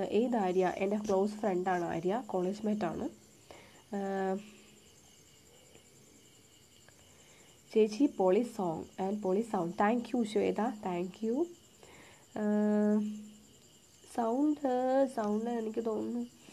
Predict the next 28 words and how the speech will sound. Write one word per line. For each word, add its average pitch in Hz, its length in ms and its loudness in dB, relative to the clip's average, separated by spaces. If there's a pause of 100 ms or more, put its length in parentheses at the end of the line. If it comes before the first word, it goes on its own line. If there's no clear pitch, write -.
(440)
ഉം, 233 160 -6 (140)
കേൾക്കാൻ 226 340 0
പറ്റുന്ന 220 280 -2
അറിയത്തില്ല 208 640 0
കേട്ടോ. 185 340 -2 (400)
എന്ന് 220 140 -4
ഉറക്കെയാണ് 214 420 0
സംസാരിക്കുന്നത്. 214 840 0
"കണ്ണൂർക്കാർക്ക് 214 800 0
ഒരു 208 220 4
big 208 280 -2
hi 208 320 0
പറയാമോ?" 185 500 -2
ശ്വേത 185 380 -2
ശിവൻ. 208 360 0 (380)
യെസ്, 240 300 6
കണ്ണൂർക്കാർക്ക് 208 920 2
ഒരു 196 160 0
big 190 340 4
hi. 220 340 4
പ്രത്യേകിച്ച് 208 520 0
എൻ്റെ, 202 400 0
ആ, - 1000 -4 (300)
എൻ്റെ 202 220 2
ചേച്ചി, 196 580 4
ആ, 190 120 0
ശ്രീകുട്ടി 202 400 0
ചേച്ചി 202 300 4